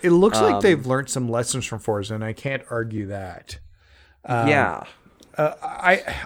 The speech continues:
Speaker 1: I'm curious to see where this goes. Gran Turismo is actually the highest selling franchise on PlayStation.
Speaker 2: Mm-hmm.
Speaker 1: No franchise has sold more games than Gran Turismo.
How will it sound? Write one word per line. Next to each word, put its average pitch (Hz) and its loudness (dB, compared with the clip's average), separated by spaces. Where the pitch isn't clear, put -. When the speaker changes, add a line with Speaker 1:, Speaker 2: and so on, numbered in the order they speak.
Speaker 1:
I'm 190 4
curious 254 -2
to 226 -4
see 185 0
where 156 6
this 135 0
goes. 107 -4
Gran 190 8
Turismo 160 4
is 131 2
actually 135 4
the 123 4
highest 127 4
selling 123 0
franchise 120 2
on 113 -4
PlayStation. 120 -6
Speaker 2:
Mm-hmm. 131 -4
Speaker 1:
No 131 4
franchise 131 2
has 123 -4
sold 127 -2
more 117 -2
games 117 -6
than 113 -8
Gran 107 -6
Turismo. 113 -6